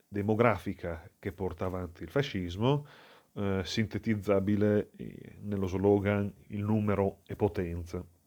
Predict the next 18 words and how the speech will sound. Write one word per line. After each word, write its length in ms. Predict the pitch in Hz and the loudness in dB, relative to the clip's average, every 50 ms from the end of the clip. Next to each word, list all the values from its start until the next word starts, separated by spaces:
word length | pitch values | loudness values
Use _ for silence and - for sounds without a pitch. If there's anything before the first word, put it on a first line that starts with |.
| _ _ _ _ _ _ _ _ _ _ - - _ _ - - - - _ _ _ _ _ _ _ _ _ _ _ | _ _ _ _ _ _ _ _ _ _ -20 -20 _ _ -20 -20 -20 -20 _ _ _ _ _ _ _ _ _ _ _
Eh, 140 | - - - - 117 | -18 -18 -16 -16 -12
diciamo 340 | 110 120 117 - 160 143 120 | -10 -4 2 2 4 4 4
che 100 | 110 117 | 2 4
così, 400 | 107 120 113 113 110 98 85 - - - 90 | 4 4 6 6 4 4 2 0 -6 -10 -8
in 140 | 101 107 113 | -4 -2 -2
estrema 340 | 104 - 120 123 127 139 | 0 2 2 4 4 4
sintesi, 580 | - - 113 117 120 113 117 104 90 90 95 92 | 2 2 2 0 0 0 -2 -2 -2 -2 -2 -4
sintetizzando 920 | - - - 117 104 87 - 110 - - 110 104 92 98 120 117 107 98 92 | -4 -6 -6 -6 -4 -4 -2 -4 -2 -2 -2 -2 0 2 2 2 2 0 -2
un 100 | 90 85 | -2 -2
po' 120 | - 110 | 0 0
appunto 440 | 98 - - 104 95 85 87 92 - - | 0 0 0 -4 -4 -4 -4 -8 -8 -8
i 220 | 104 90 - - - - - | -12 -16 -16 -18 -20 -18 -10
principi 500 | - 104 101 85 - 113 101 - 95 90 | -8 -8 -6 -4 -4 -4 -4 -4 -4 -4
di 100 | 107 117 | 0 4
base 360 | 110 104 95 92 92 92 90 | 6 6 6 4 2 -2 -4
appunto 400 | 82 - - 95 87 87 - 85 | -6 -6 -8 -12 -14 -12 -12 -10
dell'ideologia 800 | 80 90 90 95 92 98 104 98 104 101 98 95 92 92 95 92 | -6 -4 -4 -2 0 2 2 4 2 2 0 0 0 0 0 0
fascista, 720 | - 139 135 - - 107 98 98 92 - - 123 127 120 | 0 -2 -4 -2 -2 0 0 0 0 -2 0 0 0 0